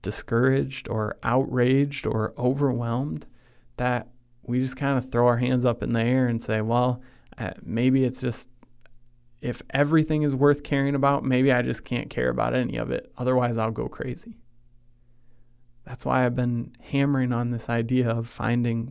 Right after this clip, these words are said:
one, maybe two of the things on this list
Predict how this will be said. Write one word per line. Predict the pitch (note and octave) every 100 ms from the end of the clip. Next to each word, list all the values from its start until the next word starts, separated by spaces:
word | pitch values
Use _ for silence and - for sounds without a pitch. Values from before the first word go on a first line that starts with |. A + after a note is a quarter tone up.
| C3+
one, | B2+ C3 A#2+ - - - _ _ _ _ _ _ _
maybe | - B2+ C#3 C#3+
two | C3+ - C3 B2+ - - -
of | A2+
the | A#2
things | A#2 B2 A#2+
on | B2+ B2
this | A#2+ -
list | - C3 - -